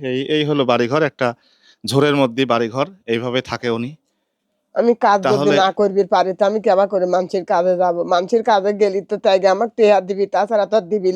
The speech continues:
Speaker 2: না।
Speaker 1: মাসে পাঁচ হাজার টাকা কাজ করো না করো, মাসে পাঁচ হাজার দেয়াই লাগবে।
Speaker 2: মা, আমি কাম করি আর না করি, মাসে পাঁচ হাজার টাকা আমার দেওয়াই লাগবে।
Speaker 1: ওই পঞ্চাশ হাজার লাভের সুদ না?
Speaker 2: হ্যাঁ,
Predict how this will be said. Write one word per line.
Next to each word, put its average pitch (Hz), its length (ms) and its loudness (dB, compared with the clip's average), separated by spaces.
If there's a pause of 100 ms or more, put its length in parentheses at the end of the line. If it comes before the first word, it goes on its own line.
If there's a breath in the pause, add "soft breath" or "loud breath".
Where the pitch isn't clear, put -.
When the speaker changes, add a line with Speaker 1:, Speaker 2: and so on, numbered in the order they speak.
Speaker 2:
না। 180 80 4 (440)
Speaker 1:
মাসে 147 240 0
পাঁচ 170 180 2
হাজার 185 200 2
টাকা 180 220 0
কাজ 170 100 0 (100)
করো 170 220 2
না 160 120 0
করো, 151 180 -4
মাসে 143 220 -8
পাঁচ 139 140 -6
হাজার 143 180 -2
দেয়াই 131 220 2
লাগবে। 98 200 -6 (200)
Speaker 2:
মা, 220 60 4 (100)
আমি 247 100 0 (120)
কাম 226 140 4 (160)
করি 233 200 4 (100)
আর 208 60 2 (100)
না 202 60 0 (120)
করি, 214 140 0 (120)
মাসে 202 220 0 (120)
পাঁচ 202 220 0
হাজার 226 220 0
টাকা 214 200 4
আমার 196 140 0 (100)
দেওয়াই 185 320 4
লাগবে। 165 260 -6
Speaker 1:
ওই 175 120 2
পঞ্চাশ 143 280 2
হাজার 139 220 2
লাভের 127 240 0
সুদ 120 120 -2 (100)
না? 147 60 0 (240)
Speaker 2:
হ্যাঁ, 208 180 6